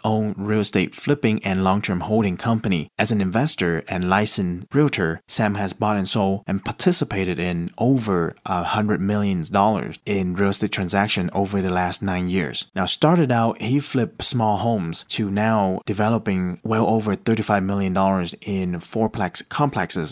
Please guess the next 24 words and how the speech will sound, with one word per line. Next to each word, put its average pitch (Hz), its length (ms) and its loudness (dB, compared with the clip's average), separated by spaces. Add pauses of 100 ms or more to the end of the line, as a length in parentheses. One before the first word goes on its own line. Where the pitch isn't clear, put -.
and 92 300 -4
buying 95 480 0
large 101 540 2
apartment 104 340 0
communities. 98 580 0 (140)
Sam 127 400 -2
has 98 220 -2
a 90 60 -4
vast 104 440 0
experience 90 720 -2 (140)
and 92 260 -4
expertise 98 600 -2
that 110 160 -6
has 101 200 0
not 101 340 0
only 127 380 4
benefited 101 600 2
his 90 180 -2
family 107 480 0
and 101 220 0
partners, 147 520 2
but 90 140 0
many 104 320 4
more 101 400 2